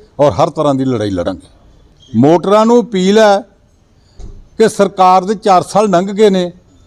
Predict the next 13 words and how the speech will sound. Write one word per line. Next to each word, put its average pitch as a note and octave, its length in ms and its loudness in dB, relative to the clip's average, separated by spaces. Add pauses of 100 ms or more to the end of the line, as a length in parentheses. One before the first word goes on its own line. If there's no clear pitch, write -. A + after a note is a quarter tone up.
(460)
ਪੰਜਵੇਂ F#3+ 320 2
ਸਾਲ F#3 300 2
ਵਿੱਚ G3+ 200 -2
ਅਫਸਰਾਂ F#3+ 360 0
ਨੇ G3+ 80 0
ਹੁਣ G3 140 0
ਇਹਨਾਂ G3 180 2
ਦੇ F#3 100 2
ਆਖੇ F3 240 0
ਲੱਗਣੋਂ F3+ 340 -2
ਹਟ E3 120 0
ਜਾਣਾ D3 260 -2
ਵਾ। D4 140 -2